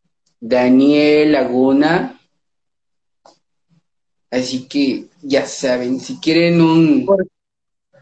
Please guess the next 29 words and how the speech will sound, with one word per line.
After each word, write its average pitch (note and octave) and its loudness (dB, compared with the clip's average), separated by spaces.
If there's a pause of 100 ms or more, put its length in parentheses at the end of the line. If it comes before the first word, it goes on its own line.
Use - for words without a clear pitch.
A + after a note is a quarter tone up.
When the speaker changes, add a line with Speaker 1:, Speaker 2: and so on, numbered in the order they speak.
(300)
Speaker 1:
un D#3+ 0
Speaker 2:
Ya F#3+ 2
está D#3+ 2
Speaker 1:
truquito G3 0
de D3 0
Speaker 2:
conectado. F3 -4 (840)
Speaker 1:
así C#3 0
sensualones, E3+ 0 (180)
con C3 0
Daniel B2+ 0
Laguna C#3+ 0
los B2+ -4
consiguen. A2+ -14 (1800)
Daniel C#3+ 2
Laguna. C3+ -2 (1160)
Speaker 2:
Dani, D#3+ -6
por D#3 -2
si D#3 -20
estás D#3+ -4
viendo F3 -2
esto, F3+ 0
ya F3+ -2
no F3 -2
te F3 -2
puedo F3 -2
ver E3+ 2
en E3+ -2
la F3 -4
semana, C#3 -8